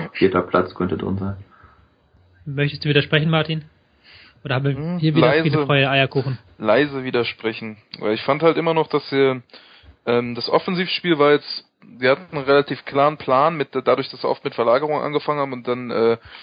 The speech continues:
Speaker 3: über den Flügel dann in den Halbraum gestoßen sind und dann mit Chupos Movement und so Durchbrüche erzeugt haben, aber das war schon, ähm,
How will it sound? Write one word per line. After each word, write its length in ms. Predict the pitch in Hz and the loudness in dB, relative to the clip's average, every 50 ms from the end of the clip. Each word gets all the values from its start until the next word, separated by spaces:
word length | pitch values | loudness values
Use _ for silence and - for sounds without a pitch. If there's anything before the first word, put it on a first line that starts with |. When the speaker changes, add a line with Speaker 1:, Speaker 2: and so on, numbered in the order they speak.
| - - - | -20 -20 -16
Speaker 3:
über 240 | - 123 120 117 117 113 - _ _ _ 123 | -8 0 2 2 2 2 -4 _ _ _ 0
den 160 | 117 110 113 - 104 - - - | 0 0 0 -4 -8 -10 -10 -12
Flügel 360 | - 131 135 143 151 151 147 131 | -10 -8 -6 -2 2 2 4 4
dann 160 | 139 131 131 | 4 4 2
in 120 | 131 127 | 2 -2
den 80 | 120 117 | 0 2
Halbraum 540 | 127 139 143 - - 170 170 165 160 156 143 | 2 2 2 2 0 0 0 0 -2 -8 -8
gestoßen 560 | 151 151 - - - 151 147 151 - - 147 | -6 -4 -2 -2 0 -2 -2 -4 -6 -4 -4
sind 180 | 160 160 151 147 | -2 -2 -2 -2
und 60 | 131 | 0
dann 180 | 135 131 135 135 | 0 -2 0 -2
mit 160 | 131 123 - | -6 -8 -6
Chupos 380 | - - 156 - 147 135 - | -8 -10 -8 -8 -8 -8 -6
Movement 380 | 147 147 160 156 160 160 160 151 | -8 -8 -10 -6 -4 -4 -4 -2
und 120 | 147 147 135 | -4 -6 -4
so 280 | - 147 147 151 151 - - - - - - - - - _ _ | -2 0 0 0 0 -2 -10 -20 -20 -20 -20 -20 -20 -20 _ _
Durchbrüche 420 | 147 160 160 - - 170 160 180 | 0 0 2 2 0 0 2 2
erzeugt 420 | 165 160 - - 160 156 - - 165 | 2 2 4 2 2 2 2 0 -2
haben, 160 | 160 156 139 | -2 0 0
aber 180 | - 123 127 | 0 0 2
das 220 | 120 127 120 - - | 2 0 -2 0 2
war 160 | 127 131 135 | 2 2 2
schon, 420 | - - 143 139 139 139 135 135 - - - - - - _ _ _ _ - | 2 0 0 0 0 -2 -6 -10 -14 -18 -20 -20 -20 -20 _ _ _ _ -2
ähm, 440 | 131 131 131 127 131 131 127 123 107 | 0 0 0 0 -2 -6 -8 -10 -12